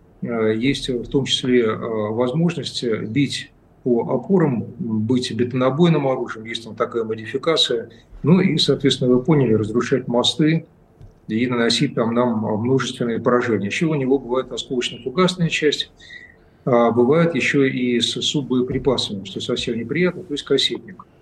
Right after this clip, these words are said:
или кассета, как теперь говорят на фронте. Вот как только у нас возникла угроза, а угроза подтверждена Белым домом, они там долго, э, жеманничали, играли то ли да, то ли нет, Карин Жан-Пьер делал объявления одни, Байден другие, дедушка Джо.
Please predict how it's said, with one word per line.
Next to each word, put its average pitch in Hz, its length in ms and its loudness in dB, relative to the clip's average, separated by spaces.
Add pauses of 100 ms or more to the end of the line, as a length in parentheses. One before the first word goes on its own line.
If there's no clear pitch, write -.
или 113 140 -4
кассета, 127 420 -2
как - 160 -12
теперь 120 220 -4
говорят 120 300 2
на 117 120 0
фронте. 101 380 -4 (580)
Вот 131 200 2 (180)
как 151 200 0
только 160 300 2
у 117 80 0
нас 127 240 0
возникла 123 520 0
угроза, 117 720 0
а - 20 -16
угроза 120 440 -4
подтверждена 120 560 -8
Белым 120 340 -6
домом, 156 320 2
они 113 100 -14
там 117 220 -12
долго, 107 480 -4 (320)
э, 113 120 2
жеманничали, 123 1400 2
играли 120 500 0
то 123 180 -2
ли 117 120 -2
да, 170 240 0
то 131 160 -4
ли 113 100 -4
нет, 143 220 -4
Карин 117 320 -8
Жан-Пьер 117 420 -8
делал 110 300 -6
объявления 113 520 -8
одни, 147 360 0
Байден 110 340 -6
другие, 135 380 -8
дедушка 139 340 -10
Джо. 123 280 -8